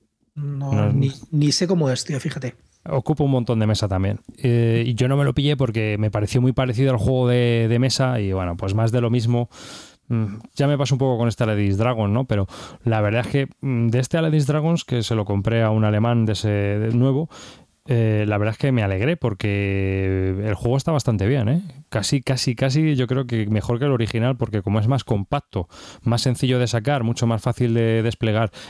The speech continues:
Speaker 2: y la esencia de las mecánicas están todas ahí, pues al
Speaker 1: No,
Speaker 2: final
Speaker 1: no lo he jugado nunca, ¿eh? Al Aliens Dragon, no, fíjate, no. Sé que es un de, uno de subastas y tal, ¿no?
Speaker 2: Sí, es una especie de juego de su-, de selección de, de... puntos también a la vez,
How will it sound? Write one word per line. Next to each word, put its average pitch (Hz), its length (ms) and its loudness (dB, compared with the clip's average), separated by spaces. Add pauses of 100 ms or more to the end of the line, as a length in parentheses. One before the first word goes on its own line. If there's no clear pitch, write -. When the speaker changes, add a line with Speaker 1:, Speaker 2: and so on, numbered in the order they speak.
Speaker 2:
y 117 280 0
la 110 100 0
esencia 147 500 0
de 147 60 0
las 143 160 2
mecánicas 135 480 0
están 117 240 0
todas 123 260 0
ahí, 175 220 -2 (400)
pues 95 180 -4
al 101 40 -2
Speaker 1:
No, - 180 2
Speaker 2:
final 127 160 2
Speaker 1:
no 170 100 2
lo 185 80 4
he - 20 -2
jugado 202 360 0
nunca, 185 260 0
¿eh? 147 100 -2
Al 175 200 -2
Aliens 139 340 -2
Dragon, 151 320 -2
no, 123 80 -4
fíjate, 147 340 -6
no. 135 280 -4
Sé 165 120 -2
que 170 100 0
es 160 100 -2
un 175 100 4
de, 180 60 2
uno 170 160 4
de 170 80 2
subastas 160 500 0
y 147 60 -2
tal, 175 240 0
¿no? 196 140 0 (180)
Speaker 2:
Sí, - 180 0
es 127 200 2
una 131 100 2
especie 123 240 -2
de 120 80 2
juego 123 220 2
de 117 60 2
su-, 120 160 2
de 120 200 0
selección 127 480 0
de, 117 640 2 (420)
de... 117 140 2
puntos 131 400 0
también 135 320 0
a 117 80 0
la 110 80 0
vez, 143 240 -2